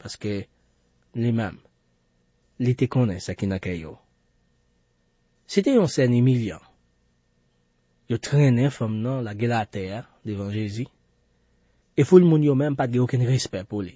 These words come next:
Yo t ap gade l ak repiyans, paske se vre fanm nan te koupab. Men, kanmenm,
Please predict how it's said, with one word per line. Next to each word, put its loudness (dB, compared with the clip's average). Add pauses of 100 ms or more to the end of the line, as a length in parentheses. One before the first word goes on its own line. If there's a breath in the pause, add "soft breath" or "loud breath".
Yo -2
t 2
ap -2
gade -2
l -8
ak -12
repiyans, 0
paske -10 (600)
se -2
vre 6 (400)
fanm -4
nan -10
te -10
koupab. -2 (1000)
Men, -2
kanmenm, -2